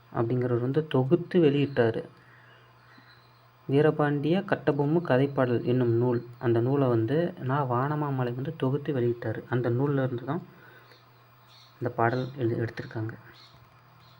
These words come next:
கப்பலோட்டிய தமிழர். இது வந்து பார்த்தீங்கன்னா, வ உ சியை பத்தி ராபி சேதுப்பிள்ளை வந்து எழுதின ஒரு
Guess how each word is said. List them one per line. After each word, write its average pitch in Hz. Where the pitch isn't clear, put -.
கப்பலோட்டிய 160
தமிழர். 123
இது 123
வந்து 151
பார்த்தீங்கன்னா, 139
வ 123
உ 160
சியை 135
பத்தி 139
ராபி 147
சேதுப்பிள்ளை 139
வந்து 127
எழுதின 120
ஒரு 110